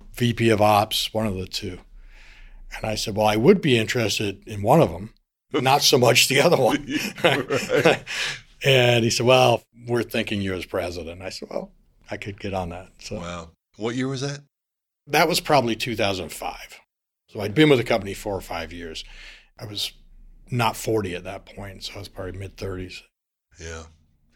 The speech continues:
Speaker 2: So when you look back, I'm always big on what people are learning along their journey, you know, what their path is. And when you go back to that time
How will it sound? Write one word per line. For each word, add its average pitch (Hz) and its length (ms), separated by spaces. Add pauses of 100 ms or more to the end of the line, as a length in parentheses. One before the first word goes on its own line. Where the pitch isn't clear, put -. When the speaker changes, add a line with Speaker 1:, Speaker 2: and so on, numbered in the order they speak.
(540)
Speaker 2:
So 147 200
when 156 100
you 202 120
look 202 260
back, 113 500 (300)
I'm 104 180
always 127 560 (280)
big 95 200
on 90 460 (160)
what 226 240
people 131 360
are 95 160
learning 95 560
along 87 460
their 85 220 (140)
journey, 92 360
you 80 180
know, 78 220
what 90 220
their 90 120
path 95 540
is. 82 480
And 90 460 (500)
when 98 140
you 110 100
go 113 160
back 98 560
to 95 140
that 87 340
time 90 720